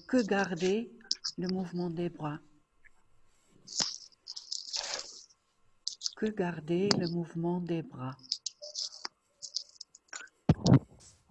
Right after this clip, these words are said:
Le corps ne tourne plus en rond, mais les bras, oui, elles bougent, elles bougent comme elles veulent, quand elles en ont envie. Elles font ce qu'elles ont envie de faire.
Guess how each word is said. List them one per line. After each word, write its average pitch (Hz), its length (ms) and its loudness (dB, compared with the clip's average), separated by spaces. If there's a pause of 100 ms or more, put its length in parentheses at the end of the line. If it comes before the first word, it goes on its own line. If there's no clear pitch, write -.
(160)
Le 170 120 6 (120)
corps 247 300 12
ne 185 120 0
tourne 175 360 -2
plus 170 300 -2
en 156 180 0
rond, 165 300 -4 (120)
mais 165 60 0
les 175 140 0
bras, 196 500 -2
oui, 175 240 -2
elles 165 220 -6
bougent, 180 380 -4
elles 139 160 -4
bougent 175 420 -2
comme 214 180 4
elles 160 160 4
veulent, 131 400 2 (400)
quand 190 260 -2
elles 139 180 0
en 131 220 -2
ont 139 40 -2
envie. 131 500 -4 (360)
Elles 127 80 -6
font 233 320 -2
ce - 120 -8
qu'elles 135 240 0
ont 131 300 -2
envie 123 400 -4
de 190 180 -8 (140)
faire. - 340 -14